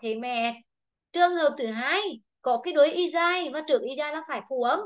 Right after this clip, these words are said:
thì ta chuyển y dài thế thành y ngắn rồi mới thế mẹ. Còn lại nếu không thuộc nhóm này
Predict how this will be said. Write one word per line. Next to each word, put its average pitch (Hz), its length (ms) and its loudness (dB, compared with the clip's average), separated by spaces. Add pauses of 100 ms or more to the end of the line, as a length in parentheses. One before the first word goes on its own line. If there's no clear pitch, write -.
(360)
thì 349 180 -2
ta 254 220 0
chuyển 269 200 0
y 254 180 -6
dài 302 260 -6
thế 247 220 -2 (160)
thành 302 200 -6
y 320 100 -6
ngắn 233 280 -6 (160)
rồi 302 320 2
mới 240 220 -6
thế 220 140 -8
mẹ. 254 320 -8 (520)
Còn 359 200 4
lại 302 480 2
nếu 247 340 4
không 269 180 0 (100)
thuộc 339 180 2
nhóm 262 300 -4
này 339 380 0